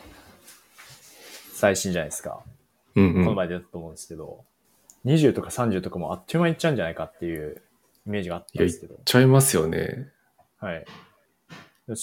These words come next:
Speaker 2: もうどっかでなんか、
Speaker 1: はい。
Speaker 2: リブランドじゃないけど、なんかそんなのはあるかもしれないですけど、このまま行くとそうっすよね。
Speaker 1: はい。そうっすね。いっちゃうと思うんですけど。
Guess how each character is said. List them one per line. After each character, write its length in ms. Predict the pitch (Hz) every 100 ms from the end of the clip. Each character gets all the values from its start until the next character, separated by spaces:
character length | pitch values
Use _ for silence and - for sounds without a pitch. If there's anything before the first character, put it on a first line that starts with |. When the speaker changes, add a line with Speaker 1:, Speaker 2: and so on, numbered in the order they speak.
| -
Speaker 2:
も 120 | -
う 20 | 82
ど 100 | 135 -
っ 40 |
か 140 | - 117
で 120 | 92
な 120 | 90
ん 80 | 85
か、 380 | - 87 92 - - _ - _ _
Speaker 1:
は 120 | 110
い。 140 | 85 - -
Speaker 2:
リ 460 | - - 98 95
ブ 120 | 104
ラ 140 | 104 113
ン 100 | 110
ド 80 | 101
じ 60 |
ゃ 20 |
な 60 | 85
い 20 |
け 80 | 82
ど、 60 | 85
な 60 |
ん 20 |
か 100 | 87
そ 160 | - 113
ん 40 |
な 100 | 110
の 120 | 95 80
は 280 | - - - -
あ 80 |
る 120 | 101 98
か 140 | 117
も 120 | 95
し 140 | - 80
れ 80 |
な 60 | 80
い 20 |
で 80 | 80
す 100 | -
け 80 | 65
ど、 80 | - - - - - _ _
こ 140 | -
の 100 | 117
ま 60 | 123
ま 80 | 117
行 100 | 113
く 80 | -
と 340 | 107 104 -
そ 160 | - 110
う 20 |
っ 20 |
す 120 | - -
よ 80 |
ね。 140 | - -
Speaker 1:
は 60 |
い。 60 | 117 _ - _ _ _ _ _ _ 104 107 -
そ 140 | 113
う 20 |
っ 20 |
す 180 | 90 -
ね。 240 | 78 - _ - _ _ _ - _ - - _ - _ - 95
い 60 | -
っ 20 | -
ち 120 | 101
ゃ 40 |
う 60 | 92
と 60 |
思 120 | 85 80
う 20 |
ん 40 |
で 20 |
す 120 | 78 -
け 60 |
ど。 220 | 71 67